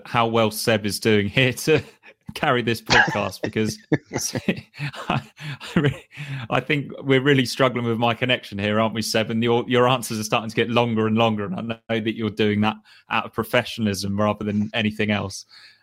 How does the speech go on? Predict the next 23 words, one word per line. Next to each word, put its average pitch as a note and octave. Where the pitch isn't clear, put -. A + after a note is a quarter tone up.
Um, G#2+
but A#2
yeah, A2
shout A#2+
out A2
Seb, G#2
and G#2
yeah, G#2
please A2+
give A2
us G#2
a G#2
like. G#2
Um, G#2
thanks A2+
for A2
those G#2+
who, G2+
who G#2+
have G#2+
already. G2+
Um, A2+
so A#2+